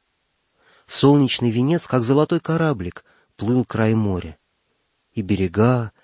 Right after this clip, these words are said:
и острова, и воды — всё виделось как бы написанным на золотистом перламутре.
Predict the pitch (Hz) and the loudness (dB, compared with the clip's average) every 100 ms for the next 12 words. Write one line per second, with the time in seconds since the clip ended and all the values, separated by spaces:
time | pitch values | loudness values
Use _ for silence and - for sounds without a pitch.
0 | _ _ 117 123 - 123 123 107 123 139 | _ _ 0 0 0 0 2 4 4 4
1 | 123 120 104 131 156 135 117 - _ _ | 4 2 4 6 6 6 2 -2 _ _
2 | _ _ - - 180 175 151 151 135 - | _ _ -10 4 4 4 2 2 2 -2
3 | 147 139 139 139 - 185 - 151 139 127 | -2 0 2 0 0 -4 0 0 0 -2
4 | _ _ 120 131 120 131 123 - 180 - | _ _ 0 2 2 2 0 -4 -6 -6
5 | 143 143 135 135 127 98 - 104 | -4 -2 0 0 0 -4 -8 -16